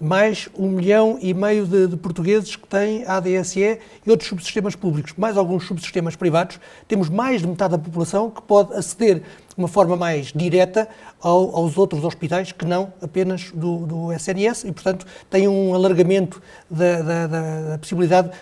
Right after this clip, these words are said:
de escolha do seu prestador de, de cuidados de saúde e até do, do médico em, em concreto. Esse é um ponto muito, muito relevante e, portanto, este crescimento dos seguros, de facto, nos últimos dois anos,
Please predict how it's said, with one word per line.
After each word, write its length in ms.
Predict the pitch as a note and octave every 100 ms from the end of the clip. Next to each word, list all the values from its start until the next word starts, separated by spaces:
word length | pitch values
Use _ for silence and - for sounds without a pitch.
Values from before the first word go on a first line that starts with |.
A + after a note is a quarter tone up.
| -
de 100 | D#3+
escolha 540 | - - G3+ G3+ G#3+ G#3 -
do 140 | E3+ E3+
seu 240 | - F#3+
prestador 540 | F#3+ - F#3+ F3 F3+
de, 180 | D#3+ E3+
de 60 | E3
cuidados 300 | F3+ F#3+ F3
de 40 |
saúde 220 | G#3+ C4
e 20 | G3+
até 180 | G3+
do, 160 | F3+ F#3+
do 120 | D#3
médico 400 | E3+ G3 F3+ F3+
em, 120 | F3 E3+
em 120 | F3
concreto. 440 | E3+ E3 D#3 C3 - - -
Esse 180 | A3+ A3+
é 40 |
um 80 | G#3+
ponto 260 | - G#3+ G3+
muito, 240 | A#3 G3+
muito 180 | G#3+ F3
relevante 400 | F#3 F3+ G#3+ A3+
e, 40 |
portanto, 320 | - G3 F3 - - -
este 180 | G3+ -
crescimento 540 | - - G#3 G#3 E3+
dos 240 | D#3+ E3+ -
seguros, 440 | - G3 F3+ - - - _
de 80 | -
facto, 360 | G3+ - D#3+
nos 200 | F3+ F#3
últimos 280 | E3+ F3 E3
dois 180 | E3+ D3
anos, 300 | F3 B3 -